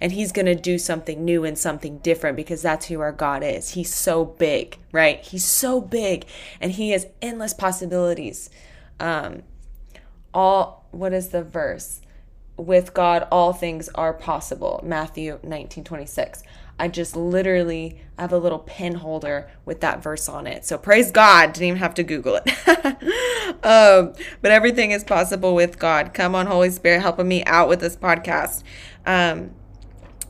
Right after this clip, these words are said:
but yeah, so we're scared that we're gonna end up in the same place but there's also this fear that what if we end up in a place we've never been before? That uncertainty, the unknown fear. We're like, "What if I end up in a place and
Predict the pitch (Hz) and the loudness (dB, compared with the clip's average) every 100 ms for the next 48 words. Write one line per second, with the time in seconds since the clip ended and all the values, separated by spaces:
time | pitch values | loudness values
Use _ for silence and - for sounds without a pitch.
0 | 180 196 180 196 180 - 202 190 180 - | -6 -4 0 0 0 0 0 0 -2 -10
1 | - 202 - - 226 233 247 196 - 180 | -8 -6 -6 -6 -4 -2 0 0 0 -2
2 | 180 170 180 180 185 180 165 - 143 147 | -2 -4 -4 -2 -4 -4 -6 -6 -6 -8
3 | - 220 254 - - - - - - 208 | -6 -4 -4 -6 -10 -14 -20 -20 -10 -4
4 | 185 233 233 - 226 254 277 302 214 175 | 0 2 0 2 2 2 0 -4 -4 -4
5 | - 160 156 180 247 294 - - - 165 | -4 -2 0 0 0 -4 -12 -8 0 0
6 | 185 196 247 240 247 - 185 180 180 180 | 4 4 2 0 -6 -2 0 0 0 0
7 | 165 156 - 165 165 170 156 160 156 151 | -2 -4 -4 -4 -4 -6 -8 -6 -6 -4
8 | 156 143 151 147 143 143 - - - - | -6 -8 -8 -8 -8 -10 -8 -6 -6 -10
9 | - - - 185 175 165 - 180 170 170 | -14 -16 -6 -4 -2 -2 -2 0 0 -2
10 | 170 - 156 147 156 - 165 165 165 170 | -8 -6 -8 -6 -4 -4 -4 -4 -2 0
11 | 170 160 147 - 151 131 - 127 - 190 | 0 0 -4 -10 -10 -8 -4 -4 -4 -8
12 | 190 185 180 175 175 175 160 - 165 - | -8 -6 -6 -4 -2 -2 -4 -4 -4 -4
13 | 151 | -8